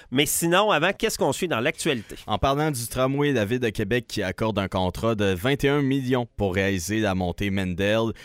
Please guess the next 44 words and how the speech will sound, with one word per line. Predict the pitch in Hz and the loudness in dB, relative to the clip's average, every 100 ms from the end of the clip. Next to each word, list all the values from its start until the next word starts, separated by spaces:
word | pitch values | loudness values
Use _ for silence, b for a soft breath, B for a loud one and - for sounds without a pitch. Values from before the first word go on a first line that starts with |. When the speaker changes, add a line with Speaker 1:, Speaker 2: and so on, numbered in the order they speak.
| B | B
Speaker 2:
Ce | - 92 | -8 -4
contrat | 98 95 - | -2 -2 -2
permettra, | 104 98 95 - 101 101 - | 0 0 -2 -4 -4 -4 -2
entre | 92 92 98 | -2 -2 -2
autres, | 98 101 95 | -4 -2 -2
la | 87 | -4
construction | 87 104 - - 113 110 | -2 -4 -6 -6 -4 -4
d'une | 98 95 | -4 -2
montée | 95 90 - 113 | -2 -4 -4 -4
pour | - 95 90 | -2 -2 0
relier | 87 107 95 113 | 0 0 0 -2
les | 131 117 | 0 0
boulevards | 107 101 92 107 101 | 0 -2 0 -2 0
de | |
la | 92 92 | -2 -2
Chaudière | - 87 90 98 92 | -2 -4 -2 -4 -4
et | |
du | 87 92 | -6 -6
Versant | 85 95 - 98 90 | -4 -4 -2 -2 0
Nord. | 95 117 151 B B | -2 -2 -8 B B
Je | - | -12
vous | 92 | -6
rappelle | 127 131 147 139 | -2 0 2 0
que | 107 | 0
pour | 95 101 | -2 -2
des | 107 | 0
raisons | 98 104 107 | 0 -2 -2
de | 95 | -4
coût, | - 139 | -6 -4
la | 107 | -2
montée | 104 95 - | -2 -2 -2
ne | 127 | -4
sera | - 101 92 | -4 -6 -2
pas | 143 | 0
accessible | 143 - 104 - 131 110 | 0 -2 -6 -4 -4 -2
aux | 98 | -2
voitures, | 90 107 - 117 110 | 0 -2 0 -2 -2
mais | 92 | -4
seulement | - 107 113 120 | -4 -4 -2 0
le | 101 | -2
tramway, | - 107 107 104 104 95 B B B | -2 -2 0 0 0 -2 B B B
une | 92 95 | -6 -6
piste | - 110 - - | -6 -6 -6 -6
cyclable | 104 - - 98 101 101 107 110 | -6 -6 -6 -8 -6 -2 0 -2